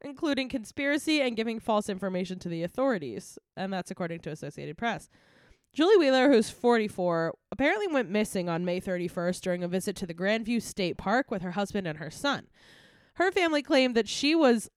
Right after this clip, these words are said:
looking for a missing earring, like, okay, Kim Kardashian.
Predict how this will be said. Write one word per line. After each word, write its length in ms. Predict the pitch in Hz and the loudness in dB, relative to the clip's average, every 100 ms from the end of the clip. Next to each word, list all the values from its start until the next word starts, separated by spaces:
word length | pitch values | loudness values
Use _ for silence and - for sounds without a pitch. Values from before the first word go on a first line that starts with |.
| _ | _
looking 340 | 240 254 359 370 | 0 2 0 2
for 120 | 277 | 2
a 60 | 202 | 2
missing 440 | 196 208 - 226 - | 0 -2 -2 -6 -6
earring, 440 | 180 180 233 294 | -4 -2 -2 -2
like, 240 | 320 202 - _ _ - | -4 -6 -8 _ _ -4
okay, 600 | 196 185 180 180 165 165 | -2 -2 0 2 2 0
Kim 220 | - 202 170 | -4 -6 -4
Kardashian. 760 | 170 160 151 156 165 220 262 | -4 -2 -2 -2 -2 0 0